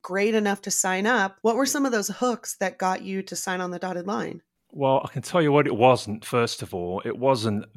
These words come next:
Speaker 2: being a millionaire or having vast riches or expensive cars, because that stuff has never appealed to me.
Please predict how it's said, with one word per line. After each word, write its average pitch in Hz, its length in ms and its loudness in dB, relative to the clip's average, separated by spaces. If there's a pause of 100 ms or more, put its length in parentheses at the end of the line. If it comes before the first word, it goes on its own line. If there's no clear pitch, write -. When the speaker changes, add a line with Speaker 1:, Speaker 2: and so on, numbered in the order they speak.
Speaker 2:
being 107 300 0
a 98 60 0
millionaire 95 680 0
or 95 240 0
having 98 480 2
vast 95 420 2
riches 104 540 0
or 95 240 2
expensive 104 720 -4
cars, 92 420 -4
because 98 600 -8
that 110 180 2
stuff - 320 -6
has 101 180 -10
never 98 300 2
appealed 98 560 -2
to - 100 -10
me. 87 160 -8